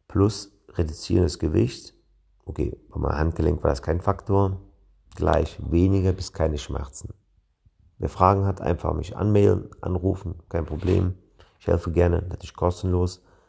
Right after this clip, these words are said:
da ich gerne meine Erfahrungen weitergeben möchte.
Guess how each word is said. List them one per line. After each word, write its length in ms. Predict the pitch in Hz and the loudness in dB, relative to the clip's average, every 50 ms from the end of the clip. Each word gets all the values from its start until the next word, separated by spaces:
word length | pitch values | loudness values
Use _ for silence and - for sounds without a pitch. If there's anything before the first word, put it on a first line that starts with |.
| _ _ _ _ _ _ _ _ _ _ _ | _ _ _ _ _ _ _ _ _ _ _
da 80 | - | -12
ich 100 | - - | -12 -8
gerne 240 | - - 90 90 90 | -2 0 2 2 2
meine 200 | 87 85 82 80 | 2 0 0 0
Erfahrungen 840 | 76 - - - 78 82 85 82 82 87 87 87 82 82 80 78 - - _ _ _ _ _ _ _ _ _ _ _ _ _ _ _ _ _ _ _ _ _ _ _ _ _ _ _ | 0 -2 0 2 2 2 2 2 2 2 2 2 2 0 -2 -4 -8 -12 _ _ _ _ _ _ _ _ _ _ _ _ _ _ _ _ _ _ _ _ _ _ _ _ _ _ _
weitergeben 680 | - - 65 67 71 69 67 69 69 67 65 69 69 | -6 -2 0 2 2 2 0 2 0 -2 -2 0 -2
möchte. 420 | 67 65 71 - - - 80 - | -2 -2 -4 -4 -8 -12 -12 -12